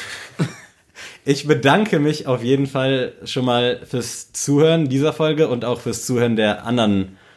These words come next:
fünfzig Folgen. Für jeden Follow, für jedes Like, für jedes Abo, was es da nicht alles gibt heutzutage. Echt großartig. Wir sind super happy, wir haben weiterhin Bock.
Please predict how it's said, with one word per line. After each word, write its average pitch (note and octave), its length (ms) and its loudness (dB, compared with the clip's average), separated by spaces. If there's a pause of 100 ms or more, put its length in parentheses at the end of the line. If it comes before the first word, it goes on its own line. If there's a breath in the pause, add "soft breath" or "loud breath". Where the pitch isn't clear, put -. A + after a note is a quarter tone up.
(120 loud breath)
fünfzig A2+ 420 -2
Folgen. A2+ 580 2
Für A2 520 0
jeden B2+ 320 2
Follow, A#2 280 2
für A#2 120 -4
jedes A2+ 260 -2
Like, G#2+ 260 2
für A2 120 -4
jedes G#2+ 280 0
Abo, G#2 360 0 (400 loud breath)
was A#2+ 180 2
es A#2 100 -6
da A#2 120 2
nicht G#2+ 160 -2
alles G#2 180 -4
gibt A2 160 -4
heutzutage. G2+ 600 0
Echt - 380 -6
großartig. A#2 760 2 (200)
Wir G#2+ 140 -4
sind G2+ 160 0
super A2+ 180 0
happy, G#2+ 300 0
wir G#2 100 2
haben G2 80 2
weiterhin G#2 400 0
Bock. A2 280 0